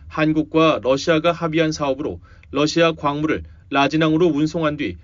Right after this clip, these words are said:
다시 한국으로 수출하는 경로였습니다. 그러나 이천십육 년 북한의 사 차 핵실험 이후 한국이 독자 대북 제재의 일환으로 북한에 정박한 선박의 국내 입항을 금지하면서 프로젝트는 중단됐습니다.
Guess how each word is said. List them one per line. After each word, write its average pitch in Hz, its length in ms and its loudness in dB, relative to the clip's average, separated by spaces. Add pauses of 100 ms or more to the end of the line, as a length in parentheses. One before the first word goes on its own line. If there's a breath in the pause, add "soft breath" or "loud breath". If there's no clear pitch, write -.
(140 soft breath)
다시 131 460 -4
한국으로 160 680 -2
수출하는 160 640 -2
경로였습니다. 135 840 -8 (680 soft breath)
그러나 165 360 2
이천십육 165 600 -2
년 101 300 -2
북한의 156 380 -2
사 - 260 -2
차 156 360 0
핵실험 170 440 -2
이후 147 260 -4 (260 soft breath)
한국이 156 600 0
독자 156 420 0
대북 147 480 -4
제재의 160 460 2
일환으로 139 540 -4 (240 soft breath)
북한에 170 300 0
정박한 151 600 -2
선박의 151 680 -2
국내 151 380 -2
입항을 147 480 -4
금지하면서 156 760 -2 (260 soft breath)
프로젝트는 160 720 -2
중단됐습니다. 98 880 -8